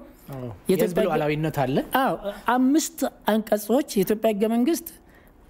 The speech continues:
Speaker 2: መቶ ስድስት አንቀጽ ነው ያለው። መቶ ስድስት አንቀጹ እያንዳንዱ ንዑስ አንቀጾች አሉት። ይሄ ሲደመር ወደ ሰባት መቶ አንቀጾች፣ እንዲ፣ አንቀጾች አሉት።
Speaker 1: ንዑሳን አንቀጾች
Speaker 2: ንዑሳን አንቀጾች አሉት። በጣም በልኪ ነው። ከን-፣ የእነዚህ ሁሉ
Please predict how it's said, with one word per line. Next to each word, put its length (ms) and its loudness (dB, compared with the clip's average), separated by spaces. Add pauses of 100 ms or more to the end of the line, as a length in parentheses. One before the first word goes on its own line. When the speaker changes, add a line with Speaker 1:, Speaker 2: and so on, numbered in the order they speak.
(120)
Speaker 2:
መቶ 300 2
ስድስት 380 -2
አንቀጽ 360 0
ነው 140 -2
ያለው። 300 -10 (840)
መቶ 340 2
ስድስት 460 0
አንቀጹ 400 0 (100)
እያንዳንዱ 600 2 (100)
ንዑስ 380 0
አንቀጾች 600 0
አሉት። 360 -2 (360)
ይሄ 200 4
ሲደመር 500 0
ወደ 180 4
ሰባት 360 -2
መቶ 220 0
አንቀጾች፣ 460 0
እንዲ፣ 260 4
አንቀጾች 480 0
አሉት። 280 -4 (460)
Speaker 1:
ንዑሳን 360 0
አንቀጾች 380 0
Speaker 2:
ንዑሳን 380 4
አንቀጾች 500 -2
አሉት። 340 -2
በጣም 300 0
በልኪ 320 0 (100)
ነው። 140 -2 (560)
ከን-፣ 240 0
የእነዚህ 500 2
ሁሉ 200 4